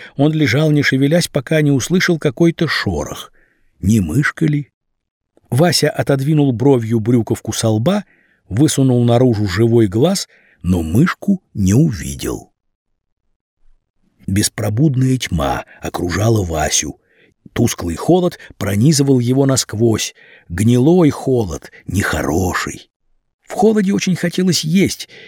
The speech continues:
и Вася стал грызть огурцы и отвратительно сладкую брюкву.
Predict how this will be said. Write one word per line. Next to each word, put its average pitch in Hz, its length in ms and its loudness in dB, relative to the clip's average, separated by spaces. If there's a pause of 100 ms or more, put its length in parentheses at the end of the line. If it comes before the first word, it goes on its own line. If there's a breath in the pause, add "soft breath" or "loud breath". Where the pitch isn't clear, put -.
(140)
и 101 100 -2
Вася 147 360 0
стал 123 320 0
грызть 101 520 -2
огурцы 123 720 -2 (380)
и - 120 0
отвратительно 131 840 0
сладкую 98 720 -4 (160 soft breath)
брюкву. - 840 -6